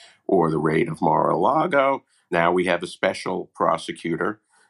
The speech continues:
who is looking into Trump. They won't spend money on behalf of Trump,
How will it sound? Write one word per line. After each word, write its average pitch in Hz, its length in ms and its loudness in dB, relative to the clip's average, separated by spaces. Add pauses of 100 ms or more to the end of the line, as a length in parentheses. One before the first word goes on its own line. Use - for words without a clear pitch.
who 82 320 2
is 76 220 -6
looking 85 360 2
into 78 640 0
Trump. 87 400 0 (320)
They 120 200 2
won't 175 500 0
spend 117 540 2
money 101 540 2 (440)
on 80 180 -2
behalf 69 480 -4
of - 140 -12
Trump, - 360 -4